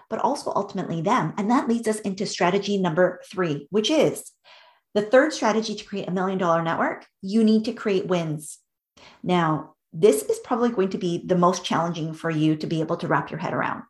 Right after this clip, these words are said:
which is why I, I le-, I left it to last, because if you are able to, number one, be valuable or become more valuable than you already are,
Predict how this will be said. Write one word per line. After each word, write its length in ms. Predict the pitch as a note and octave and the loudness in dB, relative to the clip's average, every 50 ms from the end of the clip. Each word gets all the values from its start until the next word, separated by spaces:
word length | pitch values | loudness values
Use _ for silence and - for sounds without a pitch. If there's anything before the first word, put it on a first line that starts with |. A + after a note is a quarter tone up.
| _ _ _ _ - | _ _ _ _ -4
which 160 | F#3 F#3+ G3+ | -4 -2 -2
is 80 | F#3+ G3+ | 0 2
why 240 | G#3+ F#3+ F#3+ E3+ | 4 6 6 4
I, 200 | D#3 - - F3+ | 4 2 2 0
I 20 | E3+ | 2
le-, 280 | E3+ D#3+ E3 E3+ - - - | 2 2 0 -2 -4 -4 -2
I 80 | E3+ E3 | 0 2
left 260 | D#3+ E3 E3 - - | 2 2 0 -2 -6
it 120 | D#3 - | -8 -6
to 100 | - D#3+ | -4 -2
last, 480 | D#3 D3 C#3+ C#3+ F3+ - - - - - | 0 2 0 0 -2 -6 -14 -14 -8 -6
because 600 | G3 - - A3 B3 A3 E3 C3+ A2+ C3 - - - - - - - - - - _ _ - | -6 -4 -2 2 4 4 4 4 2 0 -4 -10 -16 -20 -20 -20 -20 -20 -20 -20 _ _ 2
if 240 | G#3 G#3 G#3 - | 4 4 2 0
you 360 | G3+ F#3 F#3+ A3 A3+ B3+ C#4+ D4+ | 0 0 4 4 4 4 6 4
are 180 | E4 D#4+ - - | 4 2 2 2
able 300 | B3+ B3+ A#3 B3+ C4+ C4 | 2 2 4 2 2 0
to, 340 | - - A#3+ G#3 G#3 G3 - | 0 -4 -2 0 0 0 0
number 320 | F3 E3+ F3 F3 F3 B3+ - | 0 -2 -2 2 2 4 4
one, 420 | A3 G3 E3+ E3+ E3+ F3 F3 - - E3 D#3 _ _ _ _ - | 4 4 4 4 2 0 -4 -8 -12 -18 -20 _ _ _ _ -4
be 220 | G3+ G#3+ A3 A3 | -2 0 2 2
valuable 500 | G3 F#3 E3 E3 E3 E3 D#3+ D#3+ - D#3 | 4 4 4 4 4 4 2 -2 -2 -2
or 220 | D#3+ D#3+ - F3 E3+ | -4 -4 -2 -4 -4
become 720 | D3+ F3 F3 - - - - B3 A#3+ A#3 A3 - - F#3 | -6 -6 -10 -10 -6 0 2 4 6 6 6 4 2 2
more 240 | G3+ G#3+ C4+ F4+ E4 | 4 4 4 6 6
valuable 440 | A#3+ D#3 D3+ D#3 E3 D#3 - D#3 D#3 | 6 6 6 4 2 0 -2 -2 0
than 140 | D#3 E3 E3+ | 0 -2 -2
you 140 | E3 D#3 | -2 -2
already 320 | - E3 E3 F#3+ G#3+ G#3+ - | 0 0 0 0 -2 -2 0
are, 360 | - D3 C#3 D3 - - - | 0 0 0 0 -4 -6 -12